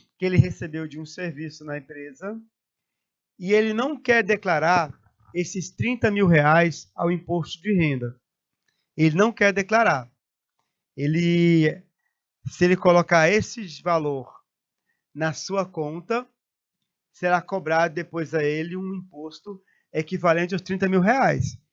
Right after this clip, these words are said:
Aí ele chega pra você e diz, olha, é, Roniel, Roniel Rodrigues, ó, Roniel Rodrigues, eu vou depositar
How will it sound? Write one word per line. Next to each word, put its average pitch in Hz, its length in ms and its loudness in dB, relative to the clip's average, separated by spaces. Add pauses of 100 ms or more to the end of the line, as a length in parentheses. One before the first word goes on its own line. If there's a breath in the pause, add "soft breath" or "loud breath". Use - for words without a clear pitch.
(400)
Aí 165 180 6
ele 220 180 8
chega 208 340 0
pra 190 160 0
você 185 380 -2
e - 20 -4
diz, 170 260 -8
olha, 196 640 4 (1080)
é, 160 480 4
Roniel, 196 480 2
Roniel 202 380 2
Rodrigues, 180 640 -2 (320)
ó, 247 300 6
Roniel 208 380 -2
Rodrigues, 143 680 -8 (760)
eu 202 160 6
vou 247 240 4
depositar 170 920 0